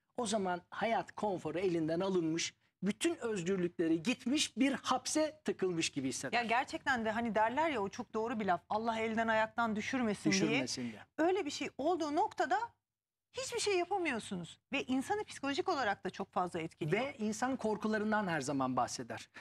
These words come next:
Speaker 1: "Aa, işte dolar yükseliyormuş. Aa, ekonomi bilmem neymiş. Aa, seçimi." Herkes korkularından bahseder. O yüzden de beli ağrıdığında "Eyvah fıtık, eyvah belimde kayma varmış, eyvah omurgamda şöyleymiş."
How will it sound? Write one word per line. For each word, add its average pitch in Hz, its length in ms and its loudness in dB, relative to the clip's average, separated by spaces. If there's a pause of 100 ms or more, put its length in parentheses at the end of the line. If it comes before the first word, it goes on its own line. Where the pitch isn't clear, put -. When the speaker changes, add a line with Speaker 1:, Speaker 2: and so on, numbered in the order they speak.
(200)
Speaker 1:
"Aa, 269 340 2
işte 262 260 -2
dolar 262 280 0
yükseliyormuş. 247 580 0 (200)
Aa, 294 320 2
ekonomi 277 500 -2
bilmem 262 340 2
neymiş. 247 280 0
Aa, 294 240 2
seçimi." 277 440 2
Herkes 294 460 0
korkularından 233 840 2
bahseder. 180 460 0 (400)
O 247 100 0
yüzden 269 380 2
de 175 160 2
beli 233 220 2
ağrıdığında 240 500 2
"Eyvah 214 440 2
fıtık, - 560 -4
eyvah 220 500 0
belimde 180 460 2
kayma 160 360 2
varmış, 139 380 0 (240)
eyvah 240 400 0
omurgamda 185 560 2
şöyleymiş." 156 480 2